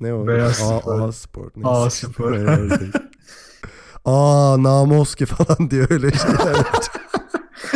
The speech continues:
Speaker 1: <laughs> Yok yani, herhalde şimdi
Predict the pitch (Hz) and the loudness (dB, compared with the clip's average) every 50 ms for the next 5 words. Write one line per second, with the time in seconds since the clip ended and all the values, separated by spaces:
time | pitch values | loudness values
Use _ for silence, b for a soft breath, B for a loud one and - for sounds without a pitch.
0 | 220 - - - 339 320 - - - - 349 - - - - _ _ _ _ _ | -4 -4 -4 -4 -2 -2 -2 -4 -4 -6 -6 -6 -6 -8 -20 _ _ _ _ _
1 | _ _ B B B B B B B B B B B B B B B - 143 151 | _ _ B B B B B B B B B B B B B B B -6 -4 -4
2 | 139 - - 120 117 113 113 117 131 135 139 139 135 131 139 139 135 131 _ _ | -4 -4 -4 -2 -2 0 0 2 2 2 2 2 0 0 -2 -4 -4 -4 _ _
3 | _ - - - 113 113 113 107 113 113 - - | _ -14 -10 -6 -4 -4 -2 -2 -4 -4 -6 -10